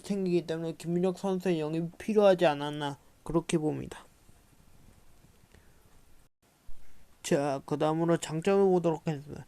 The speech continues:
장점은 크로스를 잘 올립니다. 그리고 볼 감수 능력이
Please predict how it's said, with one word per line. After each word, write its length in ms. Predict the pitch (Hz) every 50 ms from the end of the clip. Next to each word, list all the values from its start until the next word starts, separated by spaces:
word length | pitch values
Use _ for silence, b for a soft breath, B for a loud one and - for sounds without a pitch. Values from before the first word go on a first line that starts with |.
| b b b b b b -
장점은 480 | - 151 151 160 156 170 170 170 170 175
크로스를 580 | - 214 226 240 240 220 - 233 214 208 190
잘 240 | 185 170 156 143 135
올립니다. 460 | 143 143 127 - 107 - - - - - - -
그리고 400 | - - 147 123 131 143 156 170 b b b b b - _
볼 180 | - 180 190 180
감수 320 | 190 185 190 180 170 165
능력이 500 | 160 165 160 160 165 170 170 175 175 165